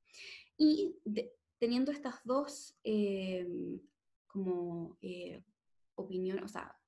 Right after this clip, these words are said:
no opiniones, pero cursos de acción que van a ser totalmente distintos,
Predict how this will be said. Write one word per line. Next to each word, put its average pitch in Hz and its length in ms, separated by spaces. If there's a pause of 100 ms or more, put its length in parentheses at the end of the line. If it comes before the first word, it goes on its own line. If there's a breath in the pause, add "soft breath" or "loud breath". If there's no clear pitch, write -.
(220)
no 233 100
opiniones, 180 480 (380 loud breath)
pero 190 280
cursos 240 260
de 226 60
acción 233 340
que 214 100 (100)
van 202 120
a 208 60
ser 208 240 (140)
totalmente 240 600
distintos, 226 560